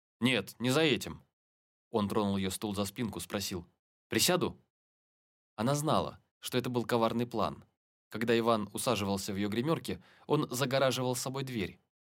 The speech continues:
и выбежать из крохотной каморки она не могла. Оказывалась зажатой в угол. И пару раз Иван даже распускал руки, за что бывал наказан местной охраной. Он, конечно, был влиятелен,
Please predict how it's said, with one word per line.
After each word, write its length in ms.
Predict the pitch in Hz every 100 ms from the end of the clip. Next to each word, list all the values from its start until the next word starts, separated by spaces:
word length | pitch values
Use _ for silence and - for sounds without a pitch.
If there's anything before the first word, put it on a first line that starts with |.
| -
и 100 | 113
выбежать 480 | 131 117 98 92
из 140 | - 98
крохотной 440 | - 107 117 107
каморки 400 | 107 135 160 151
она 180 | 127 127
не 100 | 123
могла. 440 | 120 113 101 71 - _ _ _ _
Оказывалась 580 | 107 135 120 117 117 -
зажатой 480 | 110 120 117 107 117
в 100 | 123
угол. 240 | 104 80 - _ _ _ -
И 100 | -
пару 220 | 147 139
раз 280 | 175 - -
Иван 300 | 110 131 156
даже 360 | 135 135 143 -
распускал 600 | 110 98 120 - 127 131
руки, 340 | 160 123 98 - _ _ _ -
за 140 | 101
что 180 | 101 123
бывал 260 | 120 117
наказан 440 | 117 113 120 92 98
местной 260 | 95 104
охраной. 460 | 98 - 95 78 - _ _ _ _ _ -
Он, 100 | 135
конечно, 380 | 175 165 -
был 160 | 160 165
влиятелен, 680 | 156 165 190 147 95 -